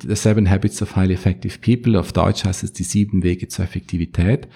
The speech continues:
Das finde ich ein extrem wertvolles Buch und ich lese das schon seit neunzehnhundertachtundneunzig, da habe ich das empfohlen bekommen,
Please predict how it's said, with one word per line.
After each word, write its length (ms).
Das 180
finde 280
ich 180
ein 240
extrem 840
wertvolles 580
Buch 360
und 80
ich 200
lese 260
das 100
schon 180
seit 300
neunzehnhundertachtundneunzig, 1500
da 80
habe 100
ich 60
das 180
empfohlen 440
bekommen, 480